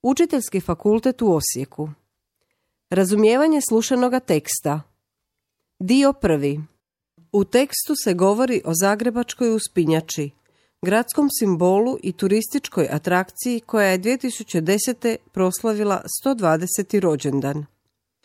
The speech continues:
Tekst ćete čuti dva put. Prije prvoga slušanja pročitajte sve zadatke. Zato imate šezdeset sekunda.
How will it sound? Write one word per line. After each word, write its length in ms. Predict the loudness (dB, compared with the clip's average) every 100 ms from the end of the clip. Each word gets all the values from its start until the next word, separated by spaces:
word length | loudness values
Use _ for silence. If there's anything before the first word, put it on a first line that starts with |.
| _ _ _ _
Tekst 260 | 0 0
ćete 260 | -4 -2 -4
čuti 340 | -4 -4 -2
dva 300 | -2 0 -2
put. 300 | -2 -8 -10 -20 -20 _ _ _ _
Prije 140 | 2 2
prvoga 420 | 2 2 2 0
slušanja 680 | -2 -2 -2 0 0 0 -2 _
pročitajte 560 | -8 -4 -4 -2 -2 -4 -2
sve 160 | -2
zadatke. 720 | 0 0 0 -2 -6 -10 -10 -10 _ _ _ _ _
Zato 420 | -2 0 0 -4 -2
imate 500 | 2 2 2 -2 -8 -8
šezdeset 540 | -8 -6 -2 -2 -2 -4
sekunda. 540 | -6 -2 0 0 -4